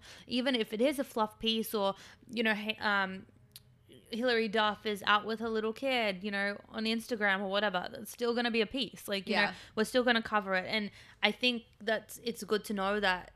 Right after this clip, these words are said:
Speaker 1: this is a very fast-paced environment. If you want to be slow, this probably <laughs> isn't the place for you.
Speaker 2: Nope.
Speaker 1: You have to be on top of it, and you have to still, within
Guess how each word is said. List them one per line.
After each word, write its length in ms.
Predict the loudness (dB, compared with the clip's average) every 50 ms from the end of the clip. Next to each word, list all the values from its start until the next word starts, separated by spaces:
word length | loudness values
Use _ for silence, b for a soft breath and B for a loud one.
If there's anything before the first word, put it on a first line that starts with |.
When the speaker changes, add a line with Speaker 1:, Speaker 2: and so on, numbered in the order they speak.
| _ -14
Speaker 1:
this 300 | -12 -8 -6 -6 -6 -4
is 100 | -2 -2
a 60 | -2
very 400 | 0 -2 -2 -2 0 0 -2 -2
fast-paced 560 | 2 4 4 4 4 0 -2 -4 -4 -2 -2
environment. 560 | -2 2 4 4 4 4 4 2 0 -2 -2
If 160 | -4 -6 -4 -4
you 100 | -2 0
want 180 | 0 0 -2
to 80 | -2 -4
be 120 | -4 -4
slow, 640 | -4 -6 -8 -4 0 0 2 2 2 0 -2 -4 -6 b b b b b b b b b _ _ -20 -16
this 420 | -16 -6 -2 -2 -2 -2 -4 -8 -14 -14 _
probably 680 | -8 -4 0 2 2 2 2 0 0 0 0 0 0 0
<laughs> 100 | 0 0
isn't 380 | 0 0 -2 -4 -4 -6 -4 -6
the 80 | -6
place 400 | -6 0 2 2 2 2 0 -6
for 120 | -8 -8 -8
you. 440 | -6 -4 -4 -4 -4 -4 -4 -6 B B B B B
Speaker 2:
Nope. 160 | -10 -4 -2
Speaker 1:
You 80 | 4 6
have 200 | 8 6 6 4
to 80 | 0 -2
be 100 | 0 2 2
on 140 | 0 0 0
top 180 | 0 -2 0
of 160 | -2 -2 2
it, 140 | 2 2 2 2
and 160 | -2 -2 -2 -2
you 80 | -2
have 260 | 0 -2 -2 -2 -4
to 160 | -6 -6 -6 -6
still, 720 | -10 -14 -10 -4 0 0 2 2 2 0 -2 -6 -10 -18 _ -20 -20 -12 -4
within 540 | -2 -2 0 0 0 0 0 0 -2 -4